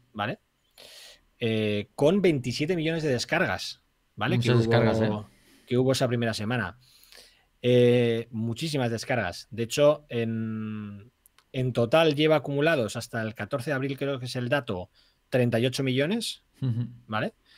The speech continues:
Speaker 1: Eh, pero claro, es que el juego salió oficialmente a finales de marzo, o sea, en menos de un mes.
Speaker 2: Ujú.
Speaker 1: Entonces, en menos de un mes tenemos treinta y ocho millones de descargas,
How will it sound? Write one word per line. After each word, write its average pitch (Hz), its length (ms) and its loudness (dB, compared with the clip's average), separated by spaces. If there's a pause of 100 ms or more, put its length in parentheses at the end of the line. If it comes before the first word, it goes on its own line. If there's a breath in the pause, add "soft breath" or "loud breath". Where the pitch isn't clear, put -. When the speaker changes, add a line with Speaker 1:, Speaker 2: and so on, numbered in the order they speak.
(320 soft breath)
Speaker 1:
Eh, 104 320 -2
pero 98 120 -6
claro, 117 120 2
es - 60 -2
que 104 60 -6
el 92 60 -4
juego 113 140 -4
salió 107 200 -2
oficialmente 110 480 -2
a 143 40 2
finales 110 280 0
de 98 540 -2
marzo, 151 300 0
o 85 40 -6
sea, 98 160 -2
en 98 60 -2
menos 120 200 2
de 110 80 2
un 104 80 0
mes. 151 300 -2 (380 soft breath)
Speaker 2:
Ujú. 123 200 0
Speaker 1:
Entonces, 127 420 0
en 123 60 4
menos 156 180 6
de 160 60 4
un 156 60 4
mes 143 180 2
tenemos 135 280 0
treinta 127 220 -2
y - 40 2
ocho 131 120 -6
millones 139 260 -2
de 135 80 0
descargas, 165 640 -4